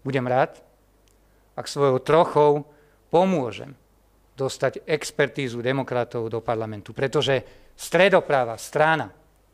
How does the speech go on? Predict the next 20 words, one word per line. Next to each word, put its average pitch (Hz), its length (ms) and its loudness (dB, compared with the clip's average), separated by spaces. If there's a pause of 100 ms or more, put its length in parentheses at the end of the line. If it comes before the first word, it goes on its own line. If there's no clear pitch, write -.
(760)
strana 147 400 0
odborníkov 165 720 2 (960)
so 127 160 -6
skúsenými 147 480 -2
ľuďmi 127 300 -6 (760)
do 147 160 0
parlamentu 131 400 -2
patrí. 113 320 -14 (2500)
Rovnako 185 400 4
chcem 160 220 -2
povedať, - 540 2 (1000)
že 139 160 0
jeden 151 160 0
z 120 80 -8
dôvodov, 127 640 0 (420)
prečo 135 320 -4
chcem 139 160 -6
spolupracovať 147 720 2
s 107 80 -12
Demokratmi, 143 720 0